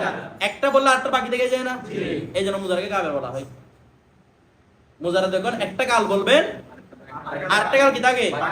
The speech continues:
দুইটা কি একই সময় আপনি at a time অর্থ নিতে পারবেন? নয়তো এটা, নয়তো এটা, নয়তো হাল, নয়তো মুস্তাকবাল। তাহলে একটা বললে আটটা বাকি থাকে কি না? এই জন্য মুজারে কি বলা হয়? গায়েবের বলা হয়। বিষয়টা বুঝে গেছে? গায়েবের। এরপর দেখেন,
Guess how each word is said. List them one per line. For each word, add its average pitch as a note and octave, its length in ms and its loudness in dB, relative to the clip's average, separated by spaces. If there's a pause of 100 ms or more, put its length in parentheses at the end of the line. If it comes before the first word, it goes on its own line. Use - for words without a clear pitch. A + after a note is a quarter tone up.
(520)
দুইটা B3 220 2
কি C#4+ 120 -2
একই A3 320 -2
সময় C#4+ 260 4
আপনি A3 360 0
at A#3+ 60 2
a C4+ 80 2
time B3+ 180 2
অর্থ A3+ 160 -2
নিতে C4 140 0
পারবেন? C4 440 4 (400)
নয়তো B3+ 300 2
এটা, C4+ 180 6
নয়তো B3 240 0
এটা, G#3 140 -4
নয়তো A3+ 240 -4
হাল, B3+ 200 2
নয়তো C4 220 -2
মুস্তাকবাল। G3 460 -4
তাহলে A#3 180 -2
একটা A#3+ 200 -4
বললে B3+ 200 0
আটটা B3 160 -2
বাকি A#3+ 180 -4
থাকে A#3+ 180 -4
কি A#3 120 -6
না? A#3+ 240 -2 (360)
এই A3 140 -2
জন্য A#3 140 -2
মুজারে A#3 280 0
কি C4+ 60 -4
বলা G3+ 180 0
হয়? F#3+ 180 0 (880)
গায়েবের F#3 280 2
বলা E3+ 180 2
হয়। D#3+ 160 0 (220)
বিষয়টা G3+ 240 -4
বুঝে A3+ 220 4
গেছে? B3 360 -2 (120)
গায়েবের। C#3 320 -2 (200)
এরপর G3 240 -2
দেখেন, C3+ 200 -6